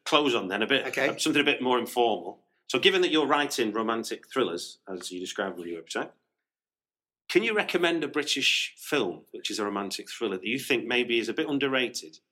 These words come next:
Speaker 1: do with a bit more kudos?
Speaker 2: Well, we've had long chats about this. Because of the
Speaker 1: <laughs>
Speaker 2: dual theme,
Speaker 1: Yeah.
Speaker 2: Rob actually suggests Casablanca is the last one.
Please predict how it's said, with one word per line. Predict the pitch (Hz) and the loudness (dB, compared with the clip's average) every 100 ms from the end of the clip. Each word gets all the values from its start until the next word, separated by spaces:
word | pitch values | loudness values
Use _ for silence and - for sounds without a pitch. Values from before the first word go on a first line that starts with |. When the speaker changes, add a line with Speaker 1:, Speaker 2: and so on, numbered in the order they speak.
| _ _ _ _ _ | _ _ _ _ _
Speaker 1:
do | 110 | -4
with | 110 | -2
a | 98 | -2
bit | 104 | -6
more | 104 - | -6 -8
kudos? | 107 95 - _ _ _ _ _ _ _ _ | -8 -8 -12 _ _ _ _ _ _ _ _
Speaker 2:
Well, | 160 | 0
we've | 156 | 2
had | 151 175 | 2 2
long | 160 147 | 2 2
chats | 120 156 156 - | 2 2 2 -2
about | 113 98 92 | -2 -4 -4
this. | 98 95 - - - | -6 -4 -4 -2 4
Because | 190 - 214 202 | 4 6 2 2
of | 202 | 0
the | 160 | 0
Speaker 1:
<laughs> | 156 | 2
Speaker 2:
dual | 147 143 123 | 2 2 -2
theme, | - 147 139 95 - 95 - - | 0 2 2 -2 -10 -20 -20 -4
Speaker 1:
Yeah. | 113 90 - | -2 -2 0
Speaker 2:
Rob | 147 185 175 | 4 4 4
actually | 139 - - | 0 -2 -2
suggests | 113 131 120 127 | -2 -2 -2 -2
Casablanca | - 156 - 143 160 175 160 110 | 0 0 0 0 0 0 -4 -8
is | - | -8
the | 117 | -4
last | 107 110 - | -2 -2 -4
one. | - 120 104 | -4 -2 -2